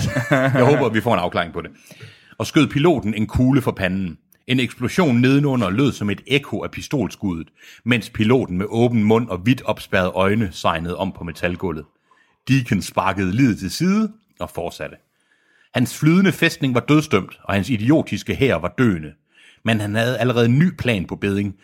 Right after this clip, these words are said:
for om så ikke andet, så var Deacon smækfyldt af nye idéer, og han besad desuden en urokkelig tro på, at en bedre fremtid var opnåelig. Det var grunden til, at han havde hævet sig op over de øvrige galninge i Waterworlds piratbander. Han vidste, hvordan han kunne slippe væk.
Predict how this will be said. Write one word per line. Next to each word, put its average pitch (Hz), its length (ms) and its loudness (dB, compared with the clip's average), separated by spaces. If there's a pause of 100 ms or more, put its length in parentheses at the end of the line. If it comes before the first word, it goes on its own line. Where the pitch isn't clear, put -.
(220)
for 147 140 2
om 101 240 -4
så 110 120 0
ikke 98 220 -2
andet, 120 240 0
så - 100 -4
var 147 80 0
Deacon 156 380 0
smækfyldt 180 640 -2
af 117 100 0
nye 139 320 4
idéer, 104 220 2 (640)
og 98 60 -2
han 107 140 0
besad 120 300 2
desuden 131 420 0
en 127 100 0
urokkelig 127 600 0
tro 135 200 2
på, 104 380 0 (300)
at 95 180 -4
en 98 160 -2
bedre 170 320 4
fremtid 123 460 -2
var 92 100 0
opnåelig. 85 560 -2 (180)
Det 123 60 0
var 139 80 2
grunden 139 280 0
til, 131 220 -2
at 95 60 -4
han 92 100 -6
havde 90 120 -6
hævet 120 320 2
sig 110 120 0
op 113 140 2
over 113 200 2
de 104 80 -8
øvrige 117 460 0
galninge 101 520 0
i 98 100 -6
Waterworlds 90 640 0
piratbander. 85 720 -4 (920)
Han 135 180 4
vidste, 185 280 2
hvordan 113 320 2
han 110 120 0
kunne 98 220 0
slippe 87 240 -2
væk. - 260 -6